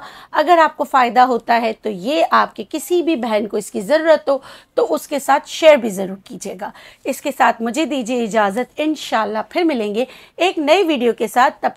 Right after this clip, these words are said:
तक अपना बहुत सारा ख्याल रखें। मुन्ना काका, छोटा सा ख्याल इस चैनल का भी कीजिए। खुश रहें, शाद रहें, आबाद रहें,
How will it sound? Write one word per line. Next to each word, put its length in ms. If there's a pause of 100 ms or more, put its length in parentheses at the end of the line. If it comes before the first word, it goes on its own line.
तक 180
अपना 400 (200)
बहुत 480
सारा 300
ख्याल 340
रखें। 340 (500)
मुन्ना 440 (160)
काका, 540
छोटा 540
सा 180
ख्याल 300
इस 220
चैनल 320
का 140
भी 160
कीजिए। 500 (400)
खुश 360
रहें, 420
शाद 420
रहें, 240
आबाद 720
रहें, 380